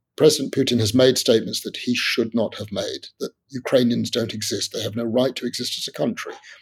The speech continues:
They don't exist as a people. Those are the kinds of statements that are consistent with a genocidal intent, but they are not as such sufficient to prove the existence of a genocidal intent on the part of President Putin.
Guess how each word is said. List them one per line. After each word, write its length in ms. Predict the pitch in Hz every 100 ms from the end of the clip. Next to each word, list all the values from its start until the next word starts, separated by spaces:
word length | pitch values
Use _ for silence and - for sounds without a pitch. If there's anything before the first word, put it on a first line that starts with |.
| _
They 80 | 117
don't 200 | 127 120
exist 420 | 113 107 131 -
as 100 | 120
a 60 | 123
people. 380 | - 127 -
Those 220 | 101 139 131
are 100 | 131
the 100 | 135
kinds 540 | - 170 170 170 147
of 100 | 139
statements 680 | - 113 - - - - - - - - _ _ _ 165
that 240 | 131 135 -
are 120 | 123
consistent 720 | - 123 - 170 - 87 -
with 120 | 104
a 40 | 98
genocidal 640 | 113 104 - 98 107 95
intent, 380 | 104 - 117 101 -
but 120 | 110
they 140 | 135
are 120 | 131
not 280 | 147 165 - -
as 160 | 131
such 500 | - - 160 92 - - _ _ _
sufficient 560 | - 127 143 - 120 - -
to 80 | -
prove 440 | - - 135 98
the 100 | 95
existence 640 | 104 110 135 - - - -
of 80 | 113
a 80 | 107
genocidal 680 | 113 104 107 - 117 -
intent 440 | 120 110 - 107 - _ _ _ -
on 180 | 127 117
the 80 |
part 380 | 110 107 101 101
of 120 | -
President 440 | - 110 110 78 -
Putin. 420 | - 107 - 95